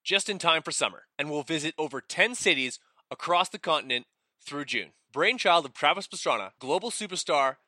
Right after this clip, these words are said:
action sports icon, and Nitro Circus ringleader, the Next Level Tour features the best athletes in action sports taking on the biggest ramps in the world. The Nitro Circus design team has put it all on the line with this show, doubling down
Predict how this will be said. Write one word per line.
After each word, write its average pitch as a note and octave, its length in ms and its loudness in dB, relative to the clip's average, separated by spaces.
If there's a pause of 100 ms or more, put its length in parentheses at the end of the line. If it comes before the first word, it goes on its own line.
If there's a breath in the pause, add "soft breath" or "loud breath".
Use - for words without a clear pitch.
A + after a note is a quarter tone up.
action E3+ 320 2
sports E3+ 360 -4
icon, C3 480 0 (100)
and D3 380 0
Nitro F3 400 0
Circus F3+ 420 -4
ringleader, A#2+ 480 -4 (180)
the D3+ 120 -4
Next E3 320 2
Level G#3 240 2
Tour C3+ 500 -2
features D3+ 400 -6
the C#3 80 -8
best F3 380 2
athletes C3 560 0 (180)
in B2+ 140 -8
action D#3+ 340 -2
sports A#2+ 460 -6 (180)
taking G3 340 -2
on E3 220 0
the - 180 -2
biggest F#3 320 -2
ramps D#3 320 2
in D3 80 -8
the C3 80 -6
world. A2+ 340 -8 (100)
The C3 80 -8
Nitro D#3+ 380 0
Circus F#3+ 340 -4
design F3 360 2
team A#2 300 -4 (120)
has C3 180 -6
put D3+ 160 -6
it C#3+ 120 -6
all E3 200 6
on F#3 80 0
the E3+ 80 2
line D3 200 4
with A2+ 120 -10
this C3 100 -2
show, A2 360 -2
doubling F#3 380 2
down C3+ 420 4